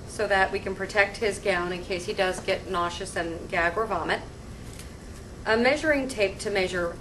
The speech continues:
after the tube has been inserted, tape, lubricating jelly, an alcohol wipe, our nasogastric tube, a safety pin,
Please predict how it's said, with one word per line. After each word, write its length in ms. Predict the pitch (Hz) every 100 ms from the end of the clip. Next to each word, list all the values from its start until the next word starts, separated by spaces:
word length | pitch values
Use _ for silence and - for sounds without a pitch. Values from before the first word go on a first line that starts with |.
| -
after 720 | 226 262 262 - 202 180 - 190
the 100 | 208
tube 260 | - 175
has 140 | 185 170
been 180 | 185
inserted, 640 | 170 160 - 160 151 170 277 - - - - - - - - - - - -
tape, 300 | - 254 - - - - - - - 202
lubricating 540 | 247 254 254 247 240 226
jelly, 420 | 220 196 233 277 - - - - -
an 100 | 214
alcohol 480 | 233 254 262 254
wipe, 320 | 240 240 254 - - - - - - - - - - -
our 100 | 208
nasogastric 600 | 208 233 262 262 262 -
tube, 320 | - 247 233
a 100 | 226
safety 380 | 208 254 262 311
pin, 360 | 277 254 269